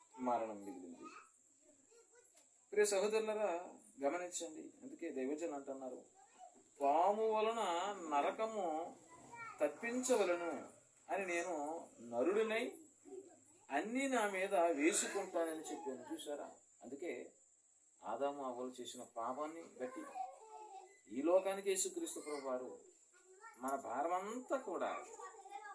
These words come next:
మన శ్రమలన్నీ కూడా, మన ఇబ్బందులన్నీ కూడా ఆయన మీద వేసుకోవడానికి ప్రియ సహోదరులారా ఈ లోకానికి వచ్చారు. కాబట్టి గమనించండి, ప్రతి ఒక్కరు కూడా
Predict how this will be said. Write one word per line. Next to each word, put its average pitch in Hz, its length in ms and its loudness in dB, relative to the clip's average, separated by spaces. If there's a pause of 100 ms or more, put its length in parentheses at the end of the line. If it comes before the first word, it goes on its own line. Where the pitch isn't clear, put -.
(240)
మన 147 100 0
శ్రమలన్నీ 208 580 2
కూడా, 196 460 0 (720)
మన 302 140 0
ఇబ్బందులన్నీ 214 640 0
కూడా 156 380 -4 (680)
ఆయన 190 360 2
మీద 254 320 2
వేసుకోవడానికి 143 880 -2 (180)
ప్రియ 117 140 -8
సహోదరులారా 117 680 -6 (560)
ఈ 135 40 -2
లోకానికి 120 460 -2
వచ్చారు. 107 520 -12 (840)
కాబట్టి 214 540 4 (800)
గమనించండి, 185 680 2 (300)
ప్రతి 151 200 0
ఒక్కరు 170 280 -2
కూడా 139 320 -6